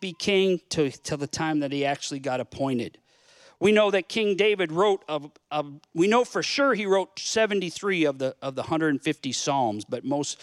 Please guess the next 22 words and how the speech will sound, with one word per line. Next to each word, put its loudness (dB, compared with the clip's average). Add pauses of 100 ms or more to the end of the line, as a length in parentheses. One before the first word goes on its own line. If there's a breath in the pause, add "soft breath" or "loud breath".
(540 loud breath)
Theologians 0
and -4
historians -2
believe 0
he 0
actually 0
wrote 0
a -4
hundred -4
and -4
twenty-five -4
just -6
based -6
on -4
the -10
context -8
and -10
the -14
writing. -4
And -8
we 4
know 6